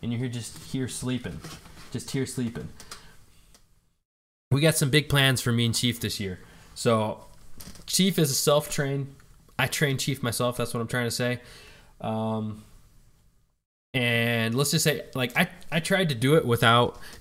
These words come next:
doing any of the standard things. Like, uh, I didn't use an e-collar. I didn't use a check cable, uh, check cord. I didn't use, um, a placemat or, you know, I just got this blind, so now it's finally got somewhere to go when we,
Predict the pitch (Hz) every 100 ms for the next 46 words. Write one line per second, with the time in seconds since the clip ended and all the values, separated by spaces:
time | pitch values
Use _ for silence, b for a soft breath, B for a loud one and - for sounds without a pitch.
0 | B - 127 131 123 123 120 120 110 -
1 | 117 120 117 104 117 123 110 110 98 101
2 | 101 113 120 110 123 104 120 - 135 131
3 | 127 113 117 98 110 110 101 95 - 123
4 | - 135 123 127 127 - B B B B
5 | B - 107 107 104 - - - 123 120
6 | 120 113 120 101 113 113 113 107 104 101
7 | 98 98 95 B B B - 98 - -
8 | 131 127 - 127 127 123 123 110 104 101
9 | 98 98 95 - B B B B B B
10 | B - 107 104 139 143 143 127 117 101
11 | 107 104 107 104 107 107 110 - - -
12 | 113 110 107 - 117 110 104 107 104 104
13 | 104 101